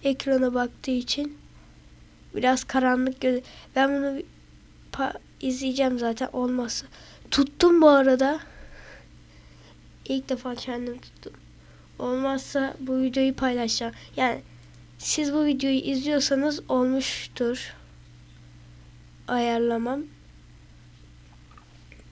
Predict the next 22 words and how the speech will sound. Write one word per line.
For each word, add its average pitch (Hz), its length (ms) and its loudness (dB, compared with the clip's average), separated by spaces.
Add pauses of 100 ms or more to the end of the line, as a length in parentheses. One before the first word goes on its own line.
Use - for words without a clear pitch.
(560)
Şimdi 240 280 -4 (680)
gol 269 240 4
attık. 277 420 -2 (100)
Bir 254 100 -2
tanesini 262 460 2
tuttum. - 400 0 (1300)
Ekvador 262 640 2
adamıyla 254 560 -2
kap-, - 160 -12 (420)
yine 370 180 10
aynı 262 260 8
yere 233 260 2
atladım. 247 440 -4 (640)
Bu 311 80 6
sefer 277 340 4
de 269 160 2
crossbar 247 460 0
yaptı. 233 360 -6
İki 262 220 -6
tane 254 360 2
atamadı. 240 540 -4 (1900)
Şimdi 254 480 -2